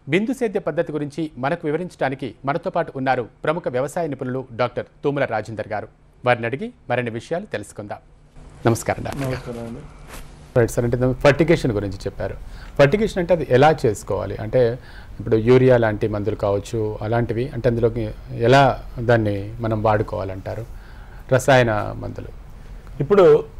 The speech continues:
Speaker 2: మనము ఈ ఫర్టిగేషన్, ఇవి మీరు చూడండి, ఇది ఫర్టిగే-, ట్యాంక్ ఇది.
Speaker 1: యా, ఓకే.
Speaker 2: దీంట్లో ఏంటంటే మరి ముఖ్యంగా అసలు, ఆ, ఈ మనం ఫర్టిగేషన్ కంటే ముందు అసలు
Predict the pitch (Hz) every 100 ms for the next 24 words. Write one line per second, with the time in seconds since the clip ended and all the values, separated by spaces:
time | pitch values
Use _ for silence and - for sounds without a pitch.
0 | - - - 160 170 170 156 147 - -
1 | 156 131 160 147 196 185 180 185 160 151
2 | 143 139 147 165 160 160 147 135 131 143
3 | 135 139 - - 127 127 123 113 107 -
4 | - 117 98 - - - 127 170 202 220
5 | 196 170 160 139 170 - - - - -
6 | 135 117 - - - - - - 165 165
7 | 156 - 208 185 156 143 - - - -
8 | - - - - 143 170 151 143 139 -
9 | - - - - 127 123 120 120 120 -
10 | - 151 143 143 135 143 135 139 135 180
11 | 180 165 160 151 143 143 160 180 151 139
12 | - 139 147 160 143